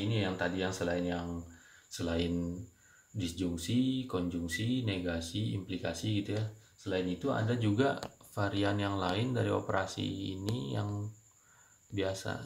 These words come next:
yang lain, yaitu ada namanya converse,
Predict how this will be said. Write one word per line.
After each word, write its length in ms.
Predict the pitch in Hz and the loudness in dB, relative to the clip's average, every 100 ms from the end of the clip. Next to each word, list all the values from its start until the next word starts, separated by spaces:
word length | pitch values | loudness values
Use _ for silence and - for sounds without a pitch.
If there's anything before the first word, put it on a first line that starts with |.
| 110 | -4
yang 320 | 98 98 101 - - _ _ _ _ _ _ - | -4 -6 -10 -14 -20 _ _ _ _ _ _ -8
lain, 320 | 95 104 123 | -4 -4 -2
yaitu 320 | 113 104 113 | -2 -2 -2
ada 240 | 107 101 107 | -2 0 0
namanya 640 | 107 101 98 101 107 107 | 0 -2 -4 -4 -4 -6
converse, 1160 | - 107 104 101 - 120 143 170 - - - | -6 -4 -2 -4 -4 -2 0 -2 -4 -8 -10